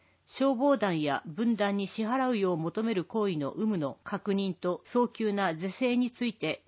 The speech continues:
通知されたことを踏まえ、分団長会議において支給後の適正な取り扱いを確認するとともに、各団員に対し文書により周知徹底を図り、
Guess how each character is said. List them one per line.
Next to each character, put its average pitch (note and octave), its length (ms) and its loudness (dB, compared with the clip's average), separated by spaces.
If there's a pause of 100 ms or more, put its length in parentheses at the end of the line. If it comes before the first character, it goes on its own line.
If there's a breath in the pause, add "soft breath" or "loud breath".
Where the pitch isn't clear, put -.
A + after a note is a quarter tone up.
(140)
通 C#4+ 160 4
知 - 40 -20 (140)
さ F#3 80 2
れ F#3+ 100 2
た G3 120 -2
こ F#3 140 -8
と F#3 140 -2
を D#3+ 60 -2
踏 D#3+ 140 -4
ま F#3 160 0
え、 C#3+ 240 -2 (340 soft breath)
分 A#3+ 240 2
団 C4+ 200 0
長 C4+ 200 2
会 C4 260 0
議 A3 100 2
に E3+ 120 2
お G3 100 2
い F#3 60 0
て D3 300 -4 (380 soft breath)
支 - 40 -20
給 C4 220 0
後 B3+ 120 2
の E3+ 180 0
適 G3 240 -2 (120)
正 C4 160 2
な A#3 200 2
取 A3 240 -2
り A3+ 40 2
扱 A3 360 -2
い G3 120 2
を F3 100 0
確 F#3+ 300 -6
認 A#3+ 220 0
す - 140 -4
る A#3+ 100 -2
と G3 100 -2
と F3 140 -4
も D#3+ 120 -2
に、 D3 240 -6 (420 soft breath)
各 C4 300 0
団 G3+ 280 2
員 A#3 140 2
に A#3 120 0
対 A3 220 0
し C#3+ 340 -4
文 B3+ 180 4
書 G#3+ 140 -2
に E3 120 0
よ D3+ 100 2
り D3+ 220 0 (440 soft breath)
周 C4+ 140 2
知 - 220 -6
徹 - 260 -4 (100)
底 A3 180 2
を G3+ 40 -2
図 F#3 300 -4
り、 C#3 180 -8